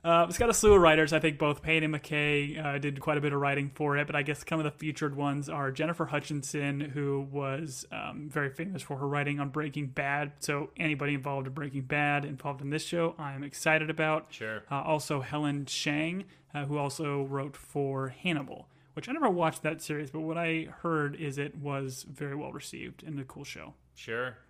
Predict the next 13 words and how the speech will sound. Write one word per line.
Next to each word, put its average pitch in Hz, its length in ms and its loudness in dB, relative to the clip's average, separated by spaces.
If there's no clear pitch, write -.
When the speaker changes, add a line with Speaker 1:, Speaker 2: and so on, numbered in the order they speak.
Speaker 2:
I 110 80 -12
can't 110 300 -6
believe 110 260 -10
they 110 140 -6
got 107 160 -6
all 107 100 -8
those 101 180 -10
elephants 107 540 -10
over 101 180 -10
the 95 120 -16
mountains 98 460 -14
to - 100 -20
attack - 380 -20